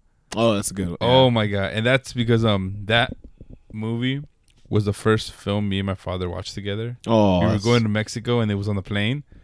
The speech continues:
Speaker 2: And my dad
Speaker 1: Wow.
Speaker 2: loves baseball. That's, I got into baseball because of my dad.
Speaker 1: Yeah.
Speaker 2: So that, like, that's one of the movies that, that, that I can say that connects us. And, like, he'll, like, if, if I'm watching in the living room,
Speaker 1: Uh-huh.
Speaker 2: he'll come in and watch it.
Speaker 1: Oh, that's lovely.
Speaker 2: It's, it's, it's a, yeah.
Speaker 1: That's sweet.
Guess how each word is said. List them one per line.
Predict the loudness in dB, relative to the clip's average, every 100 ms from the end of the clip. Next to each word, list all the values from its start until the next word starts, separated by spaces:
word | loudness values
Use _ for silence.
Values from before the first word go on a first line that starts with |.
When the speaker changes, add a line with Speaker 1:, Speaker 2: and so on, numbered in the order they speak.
| _ _ -4
Speaker 2:
And | -2
my |
dad | 0 0
Speaker 1:
Wow. | 2
Speaker 2:
loves | 0
baseball. | 0 -2 0
That's, | -2
I | 0 2
got | 4
into | 2
baseball | 0 -2 -4
because | -6 -6
of |
my | -4
dad. | -4 -6 -6
Speaker 1:
Yeah. | -6 -4 -6 _ _ _
Speaker 2:
So | -4 0 0 -2 0
that, | 0 0 _
like, | -6 -2
that's | -2 -2
one | -2
of | 0
the |
movies | 0 -2
that, | -2
that, | -4 -8
that | -8 -10
I | -10
can | -8
say | -8
that | -6
connects | -6 -6 -6 -10
us. | -10
And, | -12
like, | -14 -16 -8
he'll, | -8 -8 -4
like, | -4 -2
if, | -8
if | -2
I'm | -2 2
watching | 0 0 -2
in | 0
the |
living | 0 -2
room, | -6 -6
Speaker 1:
Uh-huh. | -4 -2 -4 -4
Speaker 2:
he'll | -4
come | -4 -6
in | -6 -10
and | -10
watch | -10 -10
it. | -16 _ _ _
Speaker 1:
Oh, | -6 -4 -2
that's | -4 -8
lovely. | -6 -6 -4 -6 -8 _ -12
Speaker 2:
It's, | -12
it's, | -10 -12 -12
it's | -14
a, | -16 -16 -10
yeah. | -10 -10 -16 -14
Speaker 1:
That's | -12
sweet. | -10 2 6 6 4